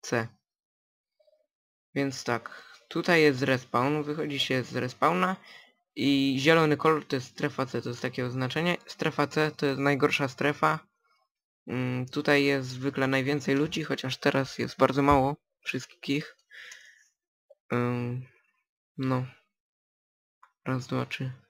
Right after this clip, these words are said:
cztery. Cztery osoby są w grupie C.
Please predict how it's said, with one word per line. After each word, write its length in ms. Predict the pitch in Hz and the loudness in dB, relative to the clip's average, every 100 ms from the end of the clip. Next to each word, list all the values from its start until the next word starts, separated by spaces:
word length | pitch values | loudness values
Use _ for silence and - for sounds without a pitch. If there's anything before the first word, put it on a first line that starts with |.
| _ _ _ _ _ - | _ _ _ _ _ -18
cztery. 340 | - 131 127 - _ - - | -6 -4 -4 -8 _ -20 -20
Cztery 260 | - - - | -4 -2 0
osoby 300 | 135 147 143 | 0 0 0
są 220 | 131 135 | -2 -4
w 40 | 127 | 0
grupie 280 | 135 139 | 0 0
C. 240 | 131 127 | -2 -4